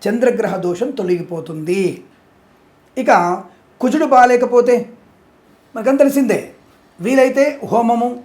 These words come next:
దానము, కందులు, కందులు దానం చేయండి, ఎర్రగా ఉంటాయి. కందులు దానం చేయండి, ఎర్రగుడ్డ దానం చేయండి,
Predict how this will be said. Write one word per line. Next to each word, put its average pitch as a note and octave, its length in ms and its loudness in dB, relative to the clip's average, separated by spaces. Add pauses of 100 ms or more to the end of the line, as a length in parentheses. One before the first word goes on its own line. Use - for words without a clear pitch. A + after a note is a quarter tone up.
(260)
దానము, G#3+ 340 2 (440)
కందులు, A3 280 0 (380)
కందులు A3 280 0
దానం G3+ 280 0
చేయండి, G3 280 -6 (600)
ఎర్రగా G#3 280 0 (100)
ఉంటాయి. F#3 240 -6 (360)
కందులు F#3 240 -4
దానం F#3+ 140 -4
చేయండి, F#3 160 -10
ఎర్రగుడ్డ G3+ 380 -2
దానం F#3 220 0
చేయండి, F3+ 280 -4